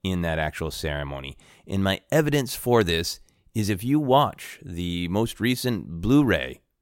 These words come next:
of Star Wars and you watch it with the closed captions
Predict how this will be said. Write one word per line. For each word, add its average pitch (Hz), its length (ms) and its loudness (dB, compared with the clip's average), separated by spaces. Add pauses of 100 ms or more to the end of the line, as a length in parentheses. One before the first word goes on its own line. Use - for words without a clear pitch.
(120)
of 117 280 2
Star 135 320 6
Wars 76 380 -2 (320)
and 95 160 -2
you 90 80 2
watch 98 340 2
it - 220 -4
with 95 160 -6
the 87 140 -8
closed 127 520 0
captions 123 560 -4